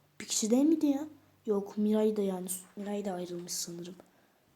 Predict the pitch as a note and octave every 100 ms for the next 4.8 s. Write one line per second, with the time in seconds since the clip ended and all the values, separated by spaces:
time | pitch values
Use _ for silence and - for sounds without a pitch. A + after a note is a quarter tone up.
0 | - F#3 - - D#3 D#3 E3+ E3 E3 -
1 | _ _ _ - - B3 C#4 C#4 C#4 A#3+
2 | A#3+ G#3+ G#3+ G#3+ G#3 - _ _ _ _
3 | _ - A#3+ A#3 A3+ F4+ G#4+ - _ _
4 | A#3+ A#3+ A#3 A3+ G3+ G3 F#3+ -